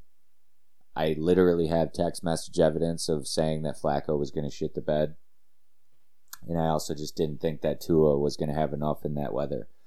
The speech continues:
But number two, Staff at Goff. And on these implications, if you've listened to any of my picks all year, you know that I have weather involved. Weather's always a factor. It's always a factor. It's a matter of football,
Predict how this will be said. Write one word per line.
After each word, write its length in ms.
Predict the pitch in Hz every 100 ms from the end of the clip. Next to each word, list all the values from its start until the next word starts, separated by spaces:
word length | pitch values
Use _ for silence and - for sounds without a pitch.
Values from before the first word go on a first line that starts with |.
| - - - - - - - -
But 120 | 117
number 240 | 117 127 127
two, 440 | - 127 123 120 -
Staff 640 | - - 120 110 110 - -
at 280 | 98 98 98
Goff. 360 | 98 101 - -
And 180 | 135 139
on 160 | 156
these 200 | 180 190
implications, 680 | 180 165 151 110 101 - 98
if 140 | 92 120
you've 160 | 113
listened 320 | 107 120 110
to 160 | 95 -
any 240 | 127 156
of 60 | 135
my 180 | 101 90
picks 400 | - 82 - -
all 160 | 78
year, 300 | 76 76 76 78
you 120 | 98
know 340 | 98 101 139
that 140 | 120 73
I 160 | 71
have 280 | 73 78 78
weather 340 | 78 80 76
involved. 560 | 73 78 76 76 76 - - -
Weather's 320 | 98 123 110
always 320 | 98 101 82
a 60 | 78
factor. 600 | 71 64 - 69 60 - - - - - - -
It's 80 | -
always 340 | 123 127 113
a 60 | 92
factor. 580 | 87 65 - 71 64 - - -
It's 160 | 92 -
a 40 |
matter 460 | 98 101 104 107 104
of 120 | 90
football, 560 | - 107 82 69 67